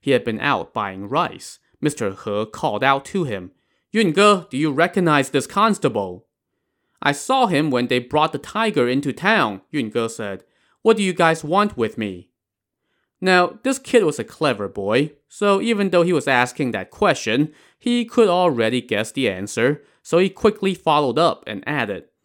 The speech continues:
"There's just one thing, though. My dad is sixty and has no one else to take care of him, so I can't get dragged into a court case with you guys."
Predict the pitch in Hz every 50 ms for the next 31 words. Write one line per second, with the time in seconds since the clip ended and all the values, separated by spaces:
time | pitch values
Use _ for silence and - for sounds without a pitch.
0 | _ _ _ _ _ - 208 226 226 226 247 233 247 220 247 247 220 208 - 247
1 | 262 262 214 156 120 110 107 117 123 135 131 _ _ - 107 104 101 101 101 -
2 | 107 113 131 147 139 123 113 113 - - 220 202 208 - - 123 135 143 147 _
3 | _ _ - 117 113 113 104 - - 143 165 175 170 160 143 - 160 160 151 147
4 | - 139 113 - 165 147 143 - - - 175 196 143 110 117 107 110 131 151 -
5 | _ _ _ _ _ - 180 170 139 175 - - 175 190 214 208 214 - 120 107
6 | - - - 120 117 117 113 113 - - 127 117 120 117 107 107 - - 202 190
7 | 185 185 - - - 110 110 110 - 147 185 185 - 117 107 101 - 101 95 92
8 | 90 87 87 - -